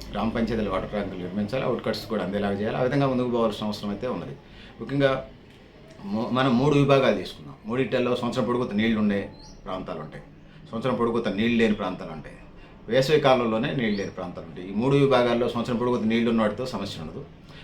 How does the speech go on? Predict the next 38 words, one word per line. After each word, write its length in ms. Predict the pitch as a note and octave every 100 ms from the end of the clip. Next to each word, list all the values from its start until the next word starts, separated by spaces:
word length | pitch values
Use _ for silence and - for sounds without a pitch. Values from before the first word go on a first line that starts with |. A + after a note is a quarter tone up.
| -
వేసవి 300 | G#2 B2+ C#3+
కాలంలోనే 520 | C3+ C3 B2+ A#2+ A2+ A#2
నీటి 280 | A2 A2
సమస్య 260 | G#2 G#2+ G2+
ఉన్న 120 | G#2+
వాటి 200 | G#2 F2+
మీద, 120 | A2
ఆ, 720 | B2+ - - - - - F#2 G2+
దాన్ని 200 | G#2 G#2
ఎట్లా 160 | G2+ B2+
పరిష్కారం, 480 | G#2+ - G#2+ F2
బోర్లా, 460 | F2+ A2 G#2+ G#2 G#2+
పంపులా, 360 | G2+ G2+ G#2 G#2+
పైప్ 200 | G2+ G2+
లైన్లా 200 | G#2 F#2+
పరిష్కారం 460 | G2 - - D#2 D2
చేయాలి. 200 | D2 - - - - G#2
మూడు 200 | B2+ D#3
వందల 140 | D3+
అరవై 240 | C#3+ C3 B2+
ఐదు 140 | A#2
రోజులు 460 | A#2 A2+ A2+ G#2+ - - - - - -
నీటి 240 | A#2 C3
ఎద్దడి 200 | A#2+ A2
ఉన్న 140 | G#2+ G#2
వాళ్ళకి 200 | G2+ -
సంబంధించి 520 | G2+ G#2+ G#2+ F2 E2 - F#2+
ఆ 260 | F#2 F#2 - -
స్థానిక 340 | G#2 A2+ A2
గ్రామ 360 | G#2 - F#2+ G#2
పంచాయతీలు 460 | A2 G#2+ G#2+ A2
కానీ, 140 | A2+ A2
అయితే 160 | G#2+
గ్రామ 220 | G#2 G#2 G#2
పంచాయతీలు, 520 | A2+ A#2 A2+ C#3 B2+
మున్సిపాలిటీ 460 | G2+ G2+ G#2 G2+
అయితే 120 | G2+ G2
మున్సిపాలిటీలు, 600 | G2+ - A2 G#2 A#2